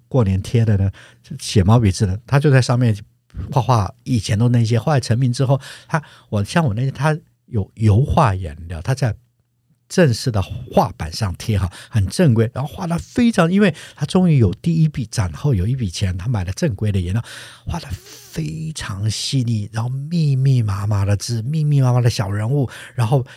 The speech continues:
小人物的比例都有思考过，就是他不再是所谓 key 档式，所以他也总共有四件这样做，都是画得非常仔细。他那时候已经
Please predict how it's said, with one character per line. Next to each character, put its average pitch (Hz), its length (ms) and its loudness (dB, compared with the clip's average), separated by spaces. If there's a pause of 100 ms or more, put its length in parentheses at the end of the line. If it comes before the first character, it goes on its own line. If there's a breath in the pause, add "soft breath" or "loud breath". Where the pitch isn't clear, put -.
小 101 160 -2
人 127 120 4
物 143 60 6
的 127 100 6
比 95 320 -2
例 127 140 4
都 117 160 2
有 104 160 2
思 - 240 -6
考 98 200 -4
过， 113 120 0
就 160 100 4
是 147 140 0
他 - 160 -4
不 - 120 -2
再 120 140 0
是 107 240 -6 (200)
所 101 160 -4
谓 92 120 0
key 147 320 -6
档 87 300 -10
式， - 180 -6 (240 loud breath)
所 - 160 0
以 - 60 0 (600 loud breath)
他 196 160 -2
也 156 140 2 (180)
总 - 180 -2
共 151 100 2
有 123 100 2
四 - 340 -4
件 95 220 -4
这 85 80 -6
样 80 80 -6
做， 82 160 -8
都 - 140 -6
是 135 120 -2
画 135 200 -4
得 101 80 -4
非 - 480 -4
常 123 180 0
仔 98 140 -6
细。 117 140 -4
他 165 200 2
那 214 160 6
时 151 140 4
候 120 80 6
已 95 60 0
经 123 300 0